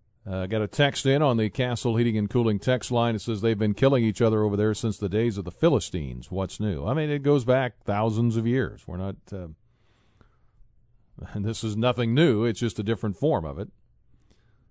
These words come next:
But obviously, you've got all of the religious connotations right there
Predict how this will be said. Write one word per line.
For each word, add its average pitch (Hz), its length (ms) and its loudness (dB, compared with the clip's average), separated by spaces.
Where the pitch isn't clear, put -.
But 104 140 -2
obviously, 113 540 2
you've 104 200 0
got 101 200 0
all 101 220 0
of 85 120 -8
the 92 140 -4
religious 101 460 -2
connotations 98 720 -4
right 104 300 -2
there 98 420 -2